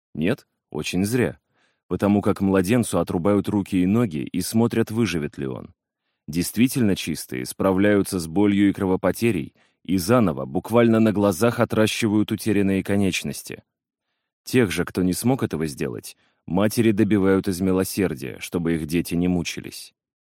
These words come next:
Амир Силори молчал, потрясённый новой информацией, которую в университете на лекциях о нравах соседей им не рассказывали. Император же, наконец приободрившись после утренней хандры,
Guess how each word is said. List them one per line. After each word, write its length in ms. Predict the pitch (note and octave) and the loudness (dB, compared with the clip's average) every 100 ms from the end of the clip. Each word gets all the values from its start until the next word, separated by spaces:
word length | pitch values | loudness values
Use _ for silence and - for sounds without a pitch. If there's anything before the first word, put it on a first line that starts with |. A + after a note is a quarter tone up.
| _ _ _ _ _ | _ _ _ _ _
Амир 380 | F#2+ G#2 C3+ A#2 | 2 4 4 2
Силори 500 | - G#2 G#2 C3 B2 | 0 2 2 2 4
молчал, 540 | A2+ G#2 - C3 B2+ | 2 2 0 0 0
потрясённый 680 | A2+ F#2+ G#2 - A#2 A2 G#2 | -2 -4 -4 0 2 2 2
новой 320 | G2+ F2+ F2 | 2 0 0
информацией, 760 | E2 F2 D#2 F#2 - - A#2 - - _ | 0 -2 -2 -2 -2 -4 -4 -6 -20 _
которую 400 | A2 - C3+ C3+ | -4 2 2 2
в 60 | C3 | 2
университете 680 | C3+ A#2+ - G#2+ C#3 C3 | 2 0 -2 -2 -2 -2
на 140 | C#3+ C3+ | 0 2
лекциях 500 | A#2+ A2 - G2 F#2 | 2 -2 -2 -2 0
о 60 | |
нравах 340 | F#2 F2+ E2 - | 0 2 0 -4
соседей 520 | E2+ - F#2+ F#2+ A2 | -8 -4 -2 0 -2
им 260 | - G2 F#2 | 0 -2 0
не 80 | |
рассказывали. 720 | F#2 G2 - F#2+ D2+ C#2 G#1 _ _ _ _ | 0 -2 -4 -6 -6 -12 -14 _ _ _ _
Император 540 | F#2+ F2 F2+ B2 A#2 E2+ | 0 2 2 2 0 -4
же, 200 | C#2+ B1+ | -6 -6
наконец 500 | D2 F2 G2+ F#2+ - | -6 -2 2 2 -2
приободрившись 800 | - F#2 F2 F#2 G2+ F#2 - E2 | -2 0 2 2 0 -2 -4 -6
после 300 | - E2+ F2+ | -6 -4 -2
утренней 400 | F2+ E2 E2 D#2 | -4 -2 -4 -4
хандры, 500 | - E2 E2+ G2 A#2+ | -4 -2 0 0 -2